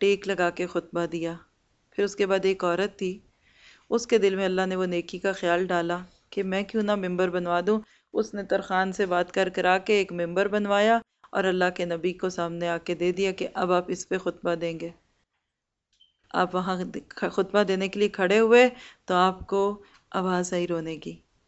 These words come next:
हदीस में आते, सही बुखारी की रिवायत है कि ऐसे रोने की आवाज़ थी जैसे छोटा बच्चा ऊँगता है ना, ऊ-, ऊ की आवाज़ें आती हैं, या ईना, कुछ इस तरह के लफ्ज़ आते हैं। अल्लाह के नबी अपने मिंबर से नीचे उतरे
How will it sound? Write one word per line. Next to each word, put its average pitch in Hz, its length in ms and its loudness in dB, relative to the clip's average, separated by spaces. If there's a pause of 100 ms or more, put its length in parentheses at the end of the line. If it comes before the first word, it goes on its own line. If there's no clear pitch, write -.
(600)
हदीस 196 340 -2
में 202 60 2
आते, 190 140 -2
सही 202 200 0
बुखारी 196 380 -2
की 220 140 0
रिवायत 180 400 2
है 233 120 4 (340)
कि 226 180 -2 (120)
ऐसे 214 420 2
रोने 233 280 6
की 233 120 2
आवाज़ 196 300 6
थी 220 60 -2
जैसे 208 260 2
छोटा 190 340 -2
बच्चा 185 320 0
ऊँगता 190 400 -2
है 226 60 2
ना, 285 120 -4 (140)
ऊ-, 196 320 -2
ऊ 185 40 -6
की 202 120 -2
आवाज़ें 180 340 2
आती 175 220 -4
हैं, 170 140 -8 (340)
या 190 180 2
ईना, 190 600 0
कुछ 214 180 -4
इस 214 120 0
तरह 202 160 -2
के 190 140 -2
लफ्ज़ 180 260 0
आते 175 240 -4
हैं। 180 200 -10 (840)
अल्लाह 202 220 4
के 214 120 -2
नबी 196 200 2
अपने 196 220 0
मिंबर 185 340 -2
से 185 160 -8
नीचे 180 320 -2
उतरे 208 440 2